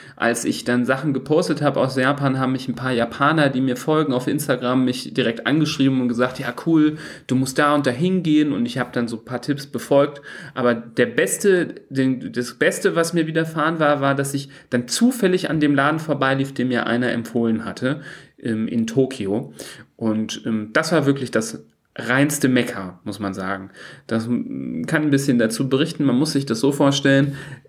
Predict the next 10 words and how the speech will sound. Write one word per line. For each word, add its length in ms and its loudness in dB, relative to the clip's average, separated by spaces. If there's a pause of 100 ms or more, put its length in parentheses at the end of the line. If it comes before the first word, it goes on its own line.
(140)
es 160 -4
gibt 160 2
da 80 4
einen 200 2
Plattenladen, 800 0 (340)
der 160 2
hat 180 0
so 220 4
viele 240 2
Platten, 600 -2